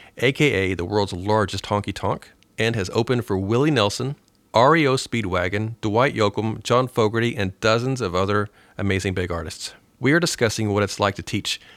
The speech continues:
seventy guitar students a week, the difficulty of auditioning for large-scale music venues as a house band musician, and learning to love the process of practicing on a regular basis. I hope you enjoy our conversation today. Get your pen and paper and get ready to take lots of great notes.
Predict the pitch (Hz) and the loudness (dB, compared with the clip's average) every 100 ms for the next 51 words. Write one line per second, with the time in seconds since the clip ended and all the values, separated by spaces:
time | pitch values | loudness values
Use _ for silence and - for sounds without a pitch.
0 | - - - 131 139 151 160 160 - - | -16 -8 0 0 2 0 -2 -2 -6 -8
1 | - 113 110 - 104 98 90 82 - - | -2 0 0 0 -2 -2 -4 -8 -12 -20
2 | _ _ _ - - 101 131 139 135 139 | _ _ _ -20 -4 -2 0 -2 -2 -2
3 | 135 131 98 95 110 - 113 113 - 98 | 0 0 0 0 0 -2 -2 -2 -2 -2
4 | 95 110 131 - 113 107 104 110 98 101 | 2 2 2 0 0 0 0 -2 -4 -4
5 | 92 90 95 98 87 110 113 - 107 107 | -2 -2 -4 -2 -2 0 0 0 -2 0
6 | 110 95 82 85 92 - - - - - | -2 -2 -4 -6 -8 -12 -20 -20 -20 0
7 | 139 147 131 110 113 113 98 95 - 87 | 2 4 2 2 2 -2 -2 -2 -4 -10
8 | - 143 147 - 131 127 120 - 110 101 | -4 0 0 0 -2 -2 -6 -2 0 0
9 | - 107 107 95 92 87 90 92 87 82 | -2 -4 -2 -2 -2 -2 -4 -4 -6 -8
10 | - 85 - - _ _ _ _ 104 123 | -10 -12 -14 -16 _ _ _ _ 0 0
11 | 127 104 110 98 80 127 131 120 127 - | 2 0 2 2 0 -2 -2 -2 -2 -2
12 | 120 123 135 135 - - 120 135 - 127 | -4 -2 -2 -4 -14 -10 -6 -4 -2 0
13 | 113 127 131 143 120 95 87 - 107 123 | 0 -2 -2 -2 -2 -2 -4 -2 0 0
14 | 110 - 78 73 90 101 95 - 95 62 | -2 -6 -8 -2 -2 -2 -4 -4 -4 -6
15 | - - | -10 -14